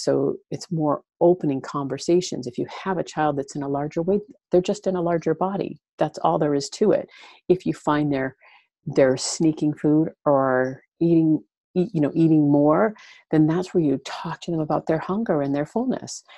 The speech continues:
and talk to them about their emotions. And maybe that's where you do go see somebody, if, because there might be something going on with them. Um, but they may just be in a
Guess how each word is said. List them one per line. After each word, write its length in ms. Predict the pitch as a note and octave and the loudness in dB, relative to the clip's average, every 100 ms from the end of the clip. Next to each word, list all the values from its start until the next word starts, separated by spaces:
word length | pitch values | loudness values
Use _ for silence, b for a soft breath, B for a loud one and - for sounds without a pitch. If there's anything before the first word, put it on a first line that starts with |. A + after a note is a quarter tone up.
| B - | B -6
and 140 | D3 | -6
talk 260 | - B2 - | -2 -4 0
to 80 | E3+ | 0
them 120 | F3 | 2
about 180 | F#3+ F#3+ | 0 0
their 140 | G#3 | -2
emotions. 500 | G#3 A#3+ - D3+ - | -2 -2 -4 -8 -6
And 120 | C#3 | -4
maybe 260 | C3+ C#3+ D3+ | -2 0 0
that's 300 | D3 - - | -2 -4 -4
where 80 | E3 | 0
you 120 | F3+ | 0
do 180 | G#3 C4 | 0 -2
go 120 | - | -4
see 240 | - - | -6 -10
somebody, 480 | - - - - - B B B B - | -10 -10 -10 -10 -14 B B B B -4
if, 260 | C#3+ - - - E3 | -4 -6 -8 -2 0
because 300 | D3+ C#3+ - | 0 -4 -4
there 100 | - | -4
might 140 | - | -4
be 120 | D3 | -6
something 380 | D3+ B2 - B2 | -6 -8 -6 -4
going 300 | - - - | -4 -4 -8
on 160 | - - | -10 -12
with 180 | - | -10
them. 260 | - - - b b b _ | -10 -12 -14 b b b _
Um, 380 | C#3+ C3+ C3+ D3 _ _ _ | -4 -2 -4 -6 _ _ _
but 200 | F3+ F#3 | -4 0
they 100 | F#3 | 0
may 160 | F#3 G3 | 0 -4
just 200 | F#3 - | -6 -4
be 100 | |
in 60 | |
a 40 | F#3 | -4